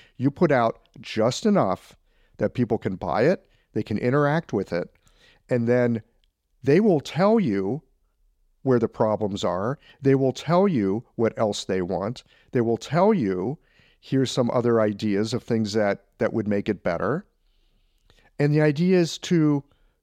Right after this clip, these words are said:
put something out there in a way that has your audience interacting with you, and you take that inter-, interaction, that interaction,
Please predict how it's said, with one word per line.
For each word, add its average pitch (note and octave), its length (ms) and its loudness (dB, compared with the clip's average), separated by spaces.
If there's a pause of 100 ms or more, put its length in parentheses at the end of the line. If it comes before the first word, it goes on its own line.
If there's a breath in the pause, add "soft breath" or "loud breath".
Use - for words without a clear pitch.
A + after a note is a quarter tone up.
(520)
put G3+ 200 0
something D3+ 460 0
out D#3+ 320 -2
there A#2+ 480 -4 (880)
in C#3+ 140 2
a E3+ 40 4
way A#2 460 0 (480)
that A#2+ 180 0
has B2 180 2
your A#2 180 0
audience C3+ 360 0
interacting B2 720 -2
with G2 280 -8
you, G2+ 280 -6
and B2+ 140 -2
you B2 100 2
take D#3+ 300 -2
that B2+ 220 2
inter-, A#2+ 400 -2 (760)
interaction, D#3 800 -2 (640)
that A#2+ 160 0
interaction, G#2 640 -2